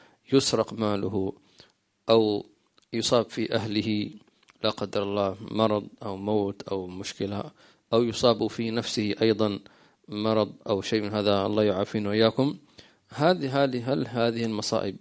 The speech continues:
هل يلزمه الشكر عليها؟ قالوا، يقول الإمام الغزالي إن، إنما لا، إنما الشكر يكون على النعمة، أما المصيبة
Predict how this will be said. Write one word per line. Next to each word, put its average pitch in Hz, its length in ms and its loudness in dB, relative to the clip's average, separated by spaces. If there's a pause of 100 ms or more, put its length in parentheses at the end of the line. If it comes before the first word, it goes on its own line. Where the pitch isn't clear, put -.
(520)
هل 131 340 0 (100)
يلزمه 123 680 0 (120)
الشكر - 420 -4
عليها؟ 143 520 0 (600)
قالوا، 147 440 4 (140)
يقول 131 400 2
الإمام 117 220 0
الغزالي 123 560 2 (640)
إن، 117 120 -2
إنما 131 640 0 (640)
لا، 151 360 6 (180)
إنما 127 240 -2
الشكر 151 460 4
يكون 151 380 4
على 123 200 2
النعمة، 104 420 0 (800)
أما 127 220 0
المصيبة 147 600 4